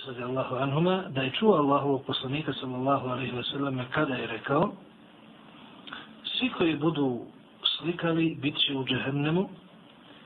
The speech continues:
i bit će kažnjeni na taj način što će svaka slika biti oživljena i mučit će tog čovjeka u džehennemu."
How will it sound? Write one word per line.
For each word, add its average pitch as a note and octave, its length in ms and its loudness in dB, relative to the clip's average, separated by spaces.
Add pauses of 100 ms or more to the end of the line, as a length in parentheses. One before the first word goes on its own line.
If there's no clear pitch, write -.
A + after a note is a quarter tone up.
(120)
i B2 80 0
bit E3 240 2
će C#3 140 0
kažnjeni D#3+ 460 0
na C3+ 200 -2
taj E3+ 200 4
način D3 440 2
što C#3+ 200 2
će B2+ 280 0 (640)
svaka F#3 340 2 (100)
slika E3 300 -2
biti B2+ 420 -2 (960)
oživljena E3+ 580 2 (460)
i A#2+ 140 0
mučit D#3 400 2
će C3+ 140 2
tog C#3 260 0
čovjeka C3 440 0
u B2 100 0
džehennemu." - 600 -6